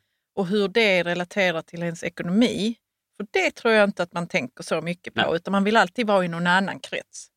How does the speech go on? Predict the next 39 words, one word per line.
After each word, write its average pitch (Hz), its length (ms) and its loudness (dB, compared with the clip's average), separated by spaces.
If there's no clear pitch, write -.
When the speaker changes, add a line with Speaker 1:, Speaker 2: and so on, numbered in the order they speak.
Speaker 2:
Mm. 107 220 4
Speaker 1:
Man 214 100 -2
vill 226 100 4
alltid 214 280 4
vara 196 180 6
i 185 40 -2
någon 180 180 -2
lite 175 220 -4
finare. 170 640 -2
Man 190 100 -2
vill 175 140 -4
ha 175 160 4
sin 175 240 -8
väska, 214 500 0
man 208 160 4
vill 185 160 -2
ha 175 140 2
sin 175 220 -6
bil, 214 400 4
man 175 120 -4
vill 170 140 -8
ha 170 120 2
det 165 80 -10
fina 160 280 -6
boendet. 190 840 0
Man 175 140 -6
vill 170 140 -2
alltid 175 360 -2
vara 180 240 4
i 165 40 2
den 170 140 -4
finare - 420 -4
kretsen. - 320 -6
Men 202 100 -2
tänk 247 240 0
om 214 60 -4
man 240 100 2
inte - 180 -4
är 226 320 2